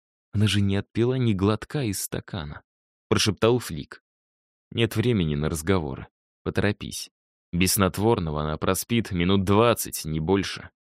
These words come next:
Флик стремглав бросился в коридор и вскоре вернулся с хлипким креслом-каталкой,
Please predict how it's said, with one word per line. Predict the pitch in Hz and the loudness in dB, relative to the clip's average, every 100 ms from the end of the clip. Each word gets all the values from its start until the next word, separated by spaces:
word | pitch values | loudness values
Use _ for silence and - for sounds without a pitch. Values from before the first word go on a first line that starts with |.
| _ - | _ -4
Флик | 165 214 180 | 2 2 2
стремглав | - 139 170 170 214 180 | 2 4 4 6 4 4
бросился | 151 208 220 - 92 - 98 | 4 4 4 2 0 2 0
в | - | 2
коридор | 104 127 180 180 - _ _ - | 2 4 4 2 -2 _ _ 0
и | |
вскоре | 143 - 220 196 | 0 4 4 6
вернулся | 185 190 196 190 - 85 | 6 6 4 4 2 -2
с | - | -2
хлипким | 90 101 90 98 92 | 4 4 4 2 2
креслом-каталкой, | 90 104 - 101 92 95 147 147 135 110 98 | 4 2 4 2 4 2 4 2 2 0 -2